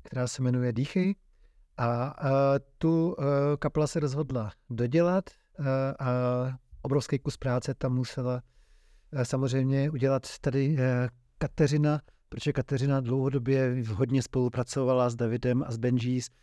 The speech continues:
má spoustu vokálů už na té předchozí desce, která se jmenovala Neboj a tak dále. Takže dodělali desku Dýchej a pak, eh, najednou byla ruka v rukávě a Kateřina, možná to je blbý slovo, ale zdědila, eh, Davidovu kapelu Benjis.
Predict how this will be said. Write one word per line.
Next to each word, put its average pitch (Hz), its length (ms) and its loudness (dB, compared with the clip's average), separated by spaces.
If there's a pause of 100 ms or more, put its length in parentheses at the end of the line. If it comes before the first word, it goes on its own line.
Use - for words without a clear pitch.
(240)
má 117 120 2
spoustu - 380 -4
vokálů 120 560 2
už 131 120 -6
na 123 60 0
té 131 80 -4
předchozí 127 520 -2
desce, 117 320 -2
která 123 340 -2
se 127 180 -4
jmenovala 123 580 0 (360)
Neboj 135 380 2
a 123 40 -2
tak 113 160 -4
dále. 127 300 -2 (440)
Takže 139 200 2
dodělali 175 380 4
desku 160 300 0
Dýchej 180 680 2
a 123 420 -2
pak, 135 220 -2 (300)
eh, 131 180 2
najednou 131 240 2
byla 127 180 2
ruka 127 220 0
v 110 60 0
rukávě 120 600 0 (140)
a 117 480 -2
Kateřina, 123 640 -2
možná 127 300 0
to 131 100 -4
je 120 40 -2
blbý 117 220 -2
slovo, 123 420 -2
ale 123 220 -2
zdědila, 131 540 2 (540)
eh, 123 260 2
Davidovu 120 640 2
kapelu 120 500 -4
Benjis. 156 640 2